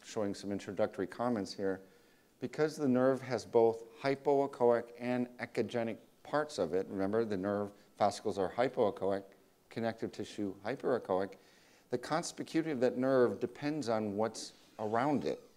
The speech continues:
What I mean by that is that if you have muscle tissue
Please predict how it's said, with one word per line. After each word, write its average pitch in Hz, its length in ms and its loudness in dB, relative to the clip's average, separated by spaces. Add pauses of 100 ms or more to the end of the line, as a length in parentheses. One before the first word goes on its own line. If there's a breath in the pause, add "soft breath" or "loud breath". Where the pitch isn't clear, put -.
(480 soft breath)
What 123 140 4
I 123 40 8
mean 139 220 2
by 131 160 8
that 107 220 6
is 104 160 0
that 101 340 2 (220 loud breath)
if 131 160 -4
you 139 80 0
have 120 160 0
muscle 117 440 0
tissue 104 600 -6